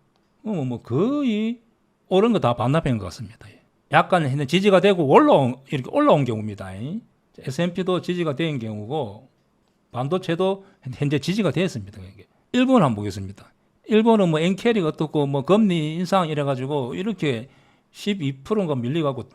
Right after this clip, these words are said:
거의 다 회복 회피입니다. 다 회복 회피입니다. 이게. 근데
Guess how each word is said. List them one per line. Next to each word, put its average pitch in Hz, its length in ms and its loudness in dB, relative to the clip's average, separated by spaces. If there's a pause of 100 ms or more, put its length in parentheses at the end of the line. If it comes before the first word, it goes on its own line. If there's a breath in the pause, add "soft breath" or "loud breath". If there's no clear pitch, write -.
거의 277 380 -2
다 143 120 0
회복 160 260 -2
회피입니다. - 420 -14 (240)
다 120 200 -4
회복 220 220 0
회피입니다. - 460 -10
이게. - 220 -20 (260)
근데 165 360 -2